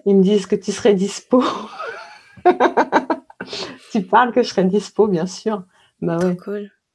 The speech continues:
Speaker 1: Bah ouais, carrément.
Speaker 2: Et, euh, et est-ce que tu aurais alors des conseils pour une, euh, lycéenne étudiante qui veut faire de la géologie ?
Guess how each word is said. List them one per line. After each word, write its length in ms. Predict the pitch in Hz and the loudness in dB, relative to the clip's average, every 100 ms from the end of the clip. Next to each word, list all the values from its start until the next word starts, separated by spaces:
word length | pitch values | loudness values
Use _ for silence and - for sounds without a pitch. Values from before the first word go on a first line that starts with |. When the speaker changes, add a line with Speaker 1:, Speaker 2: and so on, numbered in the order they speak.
| _ | _
Speaker 1:
Bah 280 | 170 147 147 | -6 -4 -4
ouais, 240 | 165 143 _ - _ - | -6 -10 _ -20 _ -16
carrément. 580 | 151 143 143 160 180 175 _ _ _ _ | -14 -12 -12 -8 -8 -10 _ _ _ _
Speaker 2:
Et, 260 | 208 208 208 | -4 0 0
euh, 600 | 196 190 190 190 190 190 - 196 | -2 -6 -10 -10 -12 -12 -14 -10
et 120 | 190 | -8
est-ce 260 | 233 262 - | -8 -10 -12
que 280 | 302 311 330 | -8 -8 -8
tu 200 | - - | -14 -10
aurais 360 | 214 196 196 226 | -8 -8 -8 -8
alors 300 | 214 190 220 | -8 -10 -14
des 200 | 196 165 _ | -16 -20 _
conseils 640 | 254 247 - 170 165 202 _ _ _ _ _ _ _ | -10 -8 -8 -10 -12 -16 _ _ _ _ _ _ _
pour 320 | - 214 202 | -12 -10 -8
une, 240 | 196 190 | -8 -8
euh, 360 | 180 175 175 170 180 | -10 -12 -14 -18 -18
lycéenne 720 | 175 190 202 - 180 175 185 | -16 -16 -14 -8 -6 -6 -6
étudiante 760 | 185 - 180 185 170 202 - - - - - _ _ _ _ | -8 -12 -14 -14 -14 -14 -18 -18 -20 -20 -20 _ _ _ _
qui 200 | - 190 | -14 -12
veut 180 | 185 202 | -10 -10
faire 200 | - 220 | -8 -8
de 80 | 190 | -8
la 100 | 165 | -8
géologie ? 560 | 180 202 180 160 - | -6 -6 -8 -12 -20